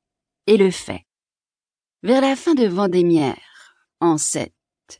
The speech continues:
époque républicaine qui, dans le style actuel, correspond au vingt octobre mille sept cent quatre-vingt-dix-neuf, deux jeunes gens, partis de Bonn dès le matin, étaient arrivés à la chute du jour aux environs d'Andernach,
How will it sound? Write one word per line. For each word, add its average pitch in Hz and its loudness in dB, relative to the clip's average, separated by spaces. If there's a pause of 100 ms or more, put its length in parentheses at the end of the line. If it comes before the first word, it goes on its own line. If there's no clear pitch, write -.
(220)
époque 190 -2
républicaine 175 -2 (100)
qui, 170 -2
dans 156 2
le 131 0
style 151 -6
actuel, 180 -4
correspond 151 -6 (100)
au 156 0
vingt 175 -2
octobre 160 -6 (160)
mille 175 2
sept 160 -6
cent 151 -6
quatre-vingt-dix-neuf, 143 -12 (520)
deux 262 0
jeunes 262 0
gens, 143 -4 (460)
partis 156 -6
de 123 -8
Bonn 180 -2 (200)
dès 139 -6
le 127 -4
matin, 143 -6 (480)
étaient 294 -6
arrivés 262 -2
à 254 0
la 214 -4
chute 190 -6
du 170 -10
jour 240 -6 (400)
aux 196 -2
environs 196 -2
d'Andernach, 190 0